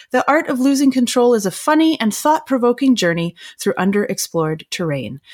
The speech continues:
which Evans creatively maps out like a tour through a festival, with stops at the major pavilions along the way, complete with a cutely drawn festival map at the front of the book.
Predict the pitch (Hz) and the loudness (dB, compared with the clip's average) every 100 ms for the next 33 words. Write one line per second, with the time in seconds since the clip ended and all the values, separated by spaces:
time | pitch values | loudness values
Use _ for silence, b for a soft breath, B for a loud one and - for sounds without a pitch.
0 | B - 196 - 220 226 208 - 233 302 | B -4 -2 0 0 0 0 0 0 2
1 | 302 262 226 220 233 - 233 220 226 220 | 2 2 2 2 0 -2 -2 -2 0 -4
2 | - - - 349 175 143 208 233 220 320 | -4 -6 -2 0 0 -2 -2 -4 -2 -4
3 | - 175 - - - b b 165 - - | -4 -6 -8 -10 -12 b b -4 -4 -2
4 | 226 233 240 190 - 170 170 202 233 226 | -2 -2 -2 -6 -4 -4 0 0 -2 -4
5 | 226 180 165 165 165 - 190 160 143 143 | -4 -2 0 -2 -6 -6 -4 -4 -4 -6
6 | 147 165 127 151 B B B 226 202 359 | -6 -6 -8 -14 B B B -4 -2 -2
7 | 359 220 175 - - - 311 254 208 202 | -2 -4 -6 -6 -6 -6 -2 -2 -2 -2
8 | 190 196 - 240 - 202 190 180 190 226 | 0 -2 -2 -4 -4 -4 -2 -2 -4 -6
9 | 143 - - 165 170 180 151 - - - | -8 -10 -12 -8 -8 -6 -8 -8 -10 -16